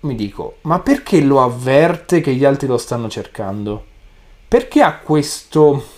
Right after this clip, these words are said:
atteggiamento morboso verso Borghi, visto che la narrazione non ci mostra un crescendo del loro rapporto? Perché lo difende davanti al fatto che Borghi ha ucciso davanti a lei quel tale, il suo ex, eh,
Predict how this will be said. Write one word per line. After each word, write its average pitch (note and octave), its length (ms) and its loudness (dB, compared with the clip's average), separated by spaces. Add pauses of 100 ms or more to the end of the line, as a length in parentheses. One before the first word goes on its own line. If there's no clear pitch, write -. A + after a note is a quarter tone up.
(640)
atteggiamento E3+ 580 2
morboso D#3+ 720 4
verso B2+ 400 -2
Borghi, E3 360 2
visto D3 220 0
che D3+ 100 -6
la D3+ 120 0
narrazione D3+ 440 2
non G3+ 280 2
ci - 160 0
mostra C#3+ 800 2
un C#3+ 180 -2
crescendo C3+ 580 -2
del A#2+ 100 2
loro A#2 220 2
rapporto? A2+ 540 -4
Perché A3 680 2 (280)
lo D3+ 200 4
difende D#3+ 560 2
davanti D3 380 2
al B2+ 100 0
fatto D#3 480 -2
che B2+ 320 -2 (220)
Borghi E3 580 4
ha C#3 180 -2
ucciso F3+ 580 2
davanti C3+ 440 0
a A#2 60 0
lei C3 640 2 (300)
quel A#2+ 300 0
tale, F#2+ 560 0 (480)
il A2+ 180 -10
suo A2+ 420 2
ex, G#2+ 440 -6
eh, G#2 480 -6